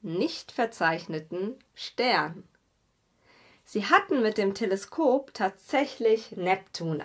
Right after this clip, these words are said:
ausfindig gemacht und somit die Berechnungen von Le Verrier bestätigt. Doch auch Adams war davon überzeugt, einen entscheidenden Beitrag zur Entdeckung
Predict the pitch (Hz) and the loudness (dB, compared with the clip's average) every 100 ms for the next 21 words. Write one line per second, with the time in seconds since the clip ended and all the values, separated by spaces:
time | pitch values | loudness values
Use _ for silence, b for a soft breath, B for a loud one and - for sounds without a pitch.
0 | - 175 160 - 175 160 147 151 147 139 | -2 -2 -2 -6 -4 -4 -6 -6 -8 -8
1 | 135 139 - - b b b b - 170 | -10 -14 -20 -20 b b b b -6 -4
2 | 170 330 381 208 269 - 165 165 156 214 | 4 6 6 4 2 2 2 2 2 2
3 | - 185 170 160 190 269 - 165 147 147 | 2 -2 -2 0 -2 -4 -2 -2 -2 2
4 | 196 254 254 220 180 151 156 160 - 254 | 2 4 4 2 0 2 2 0 -4 -6
5 | - 226 175 - 147 - - - _ _ | 4 6 6 4 -10 -10 -18 -20 _ _
6 | _ _ _ _ _ _ _ _ 285 381 | _ _ _ _ _ _ _ _ 6 6
7 | - 240 233 - 240 175 180 214 156 180 | 8 6 6 4 4 4 2 -2 0 4
8 | 277 285 254 247 233 196 202 202 - 202 | 6 6 4 2 0 2 2 0 0 0
9 | 156 190 - - - 175 170 160 160 160 | 0 -2 -8 -8 -6 -4 -6 -6 -8 -6
10 | - - 240 277 294 262 233 220 180 190 | -6 4 4 6 2 0 0 4 4 4
11 | 196 165 165 170 - 185 165 156 156 185 | 0 0 0 0 -6 -4 -4 -6 -4 -2
12 | 226 - 202 | -2 -2 -2